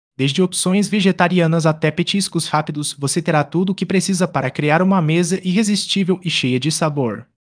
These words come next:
Vamos lá! Principais aprendizados: um. Faça uma lista de ingredientes antes de começar. Dois. Escolha receitas que você pode preparar com antecedência.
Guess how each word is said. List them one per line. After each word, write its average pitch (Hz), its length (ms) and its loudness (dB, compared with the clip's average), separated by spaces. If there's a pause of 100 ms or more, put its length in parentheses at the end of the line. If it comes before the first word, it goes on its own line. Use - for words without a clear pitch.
(140)
Vamos 156 220 4
lá! 110 280 2 (340)
Principais 156 500 0
aprendizados: 135 720 0
um. 117 260 -6 (320)
Faça 180 300 2
uma 214 140 2
lista 165 260 0
de 147 80 0
ingredientes 165 720 2
antes 190 260 2
de 143 100 -2
começar. 147 680 -2 (320)
Dois. 139 420 4 (300)
Escolha 170 320 0
receitas 180 480 0
que - 100 -6
você 160 280 -2
pode 202 260 0
preparar 196 460 2
com 151 160 -2
antecedência. 151 800 -2